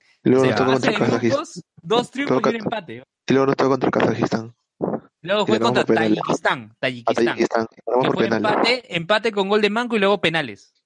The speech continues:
Speaker 1: Y lo ganamos.
Speaker 2: En penales, a ver, acá tengo, patearon penales Trujillo, el Chino Calderón, Huevito Ruiz, Manco e Irben Ávila, el último penal decisivo.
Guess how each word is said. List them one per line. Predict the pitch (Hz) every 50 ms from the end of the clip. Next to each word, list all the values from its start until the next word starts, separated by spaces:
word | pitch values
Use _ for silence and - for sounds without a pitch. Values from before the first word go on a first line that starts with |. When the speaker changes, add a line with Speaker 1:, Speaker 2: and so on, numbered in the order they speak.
| _ -
Speaker 1:
Y | - 117
lo | 113 107
ganamos. | 107 110 107 110 110 117 123 120 - - - - - _ _ - - - - - _ _ _ _
Speaker 2:
En | - 127 127
penales, | 113 135 135 147 165 160 139 120 110 - -
a | 120 123
ver, | 131 127 123
acá | 120 120 160 170 165
tengo, | 190 170 147 120 110 107 - -
patearon | - 131 135 - 190 196 208 202
penales | 170 180 160 170 175 180 180 170 - - _ _
Trujillo, | - 147 143 - 214 233 247 240 220
el | 190
Chino | - - 196 202 196
Calderón, | - 160 143 139 139 190 233 247 226
Huevito | 180 160 165 196 165 185 175
Ruiz, | 185 240 269 - - 156
Manco | 175 185 214 240 262 247 - 269 233 - -
e | - 143
Irben | 156 180 175 165 160 165
Ávila, | 185 185 180 180 175 165 160
el | 143 143
último | 160 160 156 165 156 147
penal | 127 117 113 131 143 139
decisivo. | 139 131 - 113 - - 120 107 95 104